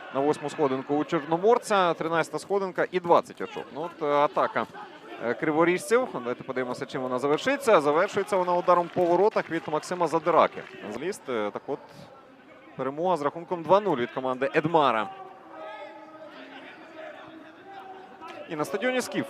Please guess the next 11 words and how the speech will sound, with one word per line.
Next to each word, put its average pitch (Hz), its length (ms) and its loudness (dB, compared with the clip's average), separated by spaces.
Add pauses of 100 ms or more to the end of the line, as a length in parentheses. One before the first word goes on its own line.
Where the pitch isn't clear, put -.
(140)
е, - 20 -4 (400)
матч 117 200 -2
грався. 101 420 -2 (1120)
Хороша - 260 -4
передача, 226 540 8
момент 277 340 6
у 262 60 0
Чорноморця, 294 840 8
і 269 120 10
один 269 400 8
нуль, 285 320 10